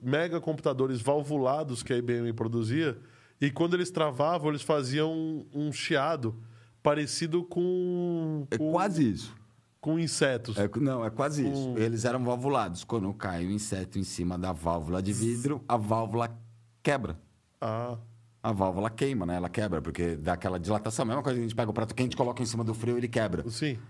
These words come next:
Speaker 2: Vem o inseto, batia na válvula, a válvula estou-, a válvula estourava. Então, aí parou o computador, "Ah, mais um bug." Leva outra válvula e troca.
Speaker 1: É, boa também, boa.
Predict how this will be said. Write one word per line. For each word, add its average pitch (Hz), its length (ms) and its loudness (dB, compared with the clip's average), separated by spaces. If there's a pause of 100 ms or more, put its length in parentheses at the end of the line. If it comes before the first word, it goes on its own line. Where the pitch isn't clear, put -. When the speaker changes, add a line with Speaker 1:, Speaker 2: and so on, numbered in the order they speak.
Speaker 2:
Vem 131 300 2
o 131 80 0
inseto, 120 400 -2
batia 120 320 -2
na 120 120 2
válvula, 120 420 0
a - 20 0
válvula 139 220 0
estou-, 147 340 -2
a 123 320 0
válvula 123 280 0
estourava. 123 460 0
Então, 117 180 0
aí 175 220 0
parou 170 360 2
o 185 40 0
computador, 160 460 2
"Ah, 160 140 2
mais 151 200 0
um 170 80 2
bug." 131 360 2
Leva 135 240 2
outra 143 180 0
válvula 131 380 2
e - 20 -2
troca. 113 380 0 (1500)
Speaker 1:
É, 180 180 -6
boa 139 300 0
também, 110 320 -8
boa. 110 320 -8